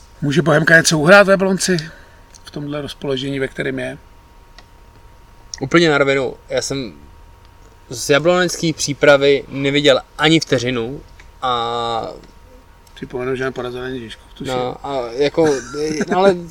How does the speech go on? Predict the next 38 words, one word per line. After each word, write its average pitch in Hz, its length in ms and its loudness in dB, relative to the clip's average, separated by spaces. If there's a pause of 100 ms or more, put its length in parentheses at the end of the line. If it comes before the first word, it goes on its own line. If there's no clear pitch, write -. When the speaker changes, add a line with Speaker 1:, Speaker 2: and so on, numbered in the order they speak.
(160)
Speaker 2:
to 180 140 -4
se 175 80 -2
jako 190 180 0
mohli 185 260 0
tlačit 175 300 0
na 170 120 2
bránu, 165 300 4
hlavně 175 220 2
čtyřicet 165 420 0
stran, 165 220 -2
nedali 160 280 4
z - 60 -8
toho 165 260 0
góla 151 500 4
a 143 140 -4
taky 156 320 -2
se 151 220 -6
nemuseli 156 340 0
celý 151 160 0
zápas 156 220 0
dostat 151 200 -2
do 160 120 6
vápna, 156 300 6
jo. 120 100 -4
To 123 100 -6
prostě, 131 300 -6
když 131 140 -8
to 151 120 -8
nevidíš, 131 300 -8
jako 147 140 -2
to 151 100 -2
nevíš, 151 280 -2
takže 123 160 -6
tohle 127 180 0
se 135 120 0
hrozně 135 240 0
těžko 139 240 -4
tipuje. 135 380 0